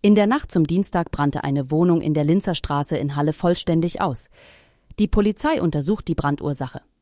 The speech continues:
Ein siebenundachtzigjähriger Mieter starb an seinen schweren Verletzungen. Eine sechsundachtzigjährige Frau ist schwer verletzt. Ermittler betraten am Mittwoch das zerstörte Haus in Schutzanzügen.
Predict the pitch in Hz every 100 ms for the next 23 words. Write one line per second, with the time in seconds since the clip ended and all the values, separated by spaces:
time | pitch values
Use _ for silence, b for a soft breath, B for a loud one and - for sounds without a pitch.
0 | _ _ _ - 170 170 175 285 220 156
1 | 156 151 - 147 156 147 147 143 147 262
2 | 220 165 - 143 - 175 190 214 233 214
3 | 220 226 - 233 294 - 156 135 - 156
4 | 143 156 160 170 156 - - 175 180 180
5 | 196 202 - 147 202 - - - 147 139
6 | 214 190 - - - B B B 160 220
7 | - 262 185 - 135 139 143 143 156 -
8 | 185 - 151 - 160 - 185 180 151 208
9 | 240 - 240 190 - 139 139 147 131 120